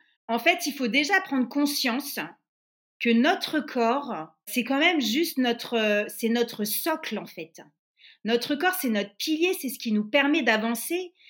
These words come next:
ce qui nous propulse, euh, dans notre énergie, euh, euh, ce qui nous donne confiance en nous. Euh, enfin, c'est, c'est la base, c'est notre corps. Donc, il faut vraiment prendre conscience de ça.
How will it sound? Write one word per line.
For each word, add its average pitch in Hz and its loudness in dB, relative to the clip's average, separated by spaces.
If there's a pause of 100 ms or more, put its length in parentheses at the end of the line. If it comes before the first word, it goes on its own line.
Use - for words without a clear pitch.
(220)
ce - -14
qui 247 0
nous 233 4
propulse, 320 2
euh, 208 2
dans 226 0
notre 226 0
énergie, 247 2
euh, 196 0 (540)
euh, 202 -2
ce - -8
qui 247 0
nous 233 4
donne 277 4
confiance 240 -2
en 254 2
nous. 359 2
Euh, 220 -2
enfin, 208 -6
c'est, - -10
c'est 208 -8
la 185 -2
base, 185 0 (280)
c'est 226 -2
notre 202 -4
corps. 170 -10 (460)
Donc, 220 -2
il 269 -2
faut 277 0
vraiment 311 2
prendre 269 0
conscience 320 0
de 226 -2
ça. 285 -4